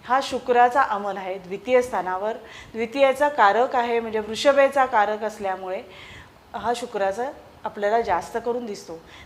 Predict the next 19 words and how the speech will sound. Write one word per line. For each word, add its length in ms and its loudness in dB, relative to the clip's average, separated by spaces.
नाकाचा 500 8
पण 140 2
संबंध 420 4
पाहिला 320 6
तरी 220 2
यांच्याकडे 640 6
अत्तर, 540 6
उच्च, 680 -4
उच्ची 380 0
अस-, 240 8
अत्तर 480 8
हे 140 8
वापरतात. 560 4
अनेक 380 4
प्रकारचे 520 6
सेंट, 520 6
अनेक 320 2
प्रकारच्या 540 4
लिपस्टिक्स, 600 -4